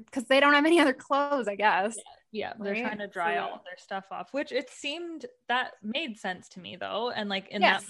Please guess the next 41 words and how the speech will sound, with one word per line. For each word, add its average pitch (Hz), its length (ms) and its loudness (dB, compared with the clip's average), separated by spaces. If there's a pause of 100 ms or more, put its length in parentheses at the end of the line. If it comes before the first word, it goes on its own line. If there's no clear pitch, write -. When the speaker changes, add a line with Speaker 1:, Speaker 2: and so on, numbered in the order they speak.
Speaker 2:
moment, 196 220 -6
I 185 80 0
was 196 100 -4
like, 190 180 -2
"Yeah, 185 340 -4
okay." 185 460 -8 (600)
But 320 80 2
Speaker 1:
Yeah, 254 60 0
Speaker 2:
they 180 80 -6
Speaker 1:
like, 247 160 0
Speaker 2:
gotta 254 60 2
Speaker 1:
maybe 247 180 2
Speaker 2:
find 247 100 -4
Speaker 1:
just - 100 -10
go 247 100 2
to 254 60 2
Speaker 2:
out. - 80 -6
Speaker 1:
bed 233 200 4
or - 100 -2
something. 202 320 -8
I 202 80 -6
don't 233 120 -4
know. 247 220 -4
Speaker 2:
Exactly. 196 300 -12
That's 175 180 -20
probably 190 440 -8
what 98 140 -10
they 190 100 -10
should 185 180 -14
have 180 140 -12
done 175 340 -14
instead 190 340 -12
of 185 140 -10
drink, 190 280 -10 (680)
but - 260 -12
whatever. - 500 -8 (1000)
Um, 196 320 -2
and 208 160 -2
then 196 120 2
I'm 285 160 -2
like, 302 260 0